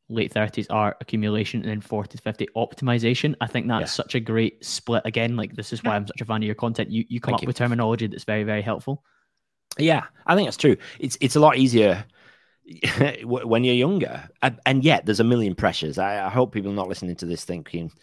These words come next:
Speaker 2: "Well, for God's sake, I'm struggling to pay my energy bill." I know life's not easy sometimes and things go in phases. You know, I was a single income family for the first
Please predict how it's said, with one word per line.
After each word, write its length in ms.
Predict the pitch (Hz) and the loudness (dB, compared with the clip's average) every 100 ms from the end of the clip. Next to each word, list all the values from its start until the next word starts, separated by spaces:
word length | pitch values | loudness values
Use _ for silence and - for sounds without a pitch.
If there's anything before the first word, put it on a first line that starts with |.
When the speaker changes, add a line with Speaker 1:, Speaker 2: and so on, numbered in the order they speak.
| - - - _ | -20 -20 -20 _
Speaker 2:
"Well, 180 | - 92 | -12 -12
for 100 | 87 | -8
God's 160 | 95 | -8
sake, 160 | - 82 | -4 -6
I'm 100 | 80 | -6
struggling 300 | - 87 82 | -6 -6 -6
to 60 | 73 | -4
pay 140 | 82 | -4
my 100 | 80 | -2
energy 320 | 80 80 67 | -4 -4 -8
bill." 220 | 67 71 | -10 -8
I 140 | 65 87 | -8 -4
know 180 | 98 98 | 0 0
life's 280 | 85 82 | 0 -2
not 140 | 87 73 | -6 -6
easy 220 | 85 76 | -8 -8
sometimes 560 | 73 73 69 69 71 71 | -10 -10 -10 -10 -10 -10
and 120 | 73 | -10
things 200 | 82 76 | -10 -8
go 160 | 80 78 | -6 -6
in 60 | |
phases. 580 | 76 80 78 78 78 - | -6 -6 -6 -6 -8 -8
You 120 | - | -8
know, 240 | 78 76 76 | -4 -4 -2
I 140 | 85 | 0
was 160 | 87 82 | 0 -2
a 60 | 73 | -4
single 300 | - 104 92 | -2 -2 -4
income 220 | 87 73 | -6 -4
family 360 | 80 78 82 76 | -4 -2 -4 -8
for 100 | - | -12
the 60 | |
first 340 | - 78 - | -8 -6 -6